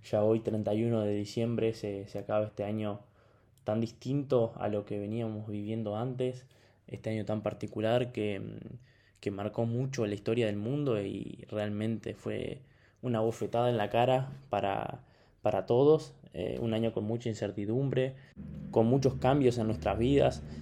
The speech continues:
y la verdad que creo que es un año que recordaremos por mucho tiempo. Pero bueno, vamos al, al punto principal de, de todo este podcast.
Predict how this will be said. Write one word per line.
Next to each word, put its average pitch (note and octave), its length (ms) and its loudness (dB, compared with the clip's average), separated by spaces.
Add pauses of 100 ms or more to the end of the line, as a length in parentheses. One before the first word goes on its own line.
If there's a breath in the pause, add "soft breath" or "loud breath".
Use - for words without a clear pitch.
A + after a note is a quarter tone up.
(160 loud breath)
y A#2 120 0
la A2 140 8
verdad A2 240 8
que A#2+ 120 2
creo B2+ 220 6
que A#2 80 4
es A2 140 -2
un A2 100 0
año A#2+ 220 4
que A#2 100 2
recordaremos A2 1000 0
por G2+ 140 -6
mucho A2+ 300 -6
tiempo. F#2+ 340 -8 (480)
Pero A2+ 220 8
bueno, A2 320 6
vamos C3 320 8
al, G#2+ 320 6
al G#2+ 140 0
punto B2+ 280 4
principal A2+ 520 2
de, G#2+ 340 4 (280)
de G#2+ 140 -4
todo A#2 140 4
este A#2 180 0
podcast. G#2+ 520 0